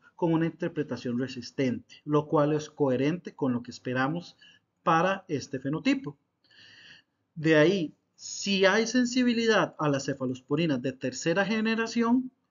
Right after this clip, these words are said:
como lo vemos en el ejemplo, en ceftazidima y ceftriaxona, estamos ante la presencia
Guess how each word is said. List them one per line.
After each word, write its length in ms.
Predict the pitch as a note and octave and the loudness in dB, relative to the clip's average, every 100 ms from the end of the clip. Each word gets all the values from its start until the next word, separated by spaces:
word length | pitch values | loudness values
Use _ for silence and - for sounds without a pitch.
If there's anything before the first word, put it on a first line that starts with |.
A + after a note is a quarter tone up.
| _ | _
como 240 | - D3+ D3 | -2 2 2
lo 100 | C3+ | 2
vemos 260 | C3+ D3+ F#3+ | 2 0 -2
en 100 | G#3+ | -2
el 80 | |
ejemplo, 560 | A3+ A#3+ A#3+ A#3+ B3 A#3 | 0 2 2 0 -4 -4
en 220 | D#3+ C#3+ | -2 0
ceftazidima 840 | C3 C3 - C3 B2 C3 C3 D#3+ F3 | -2 -8 -8 -10 -6 -4 -2 -2 -4
y 40 | |
ceftriaxona, 960 | E3+ G3+ F#3 - A3+ A#3 - A3+ A#3+ A#3 - - | -4 -6 -8 -6 -8 -6 -2 0 0 -4 -12 -10
estamos 440 | D3+ - D#3+ F#3 F#3+ | -8 0 0 0 -4
ante 220 | F#3+ F#3 | -4 -2
la 160 | E3 E3+ | -4 -4
presencia 640 | C#3+ B2+ E3+ F3+ - A3 | -6 -4 -4 -4 -6 -8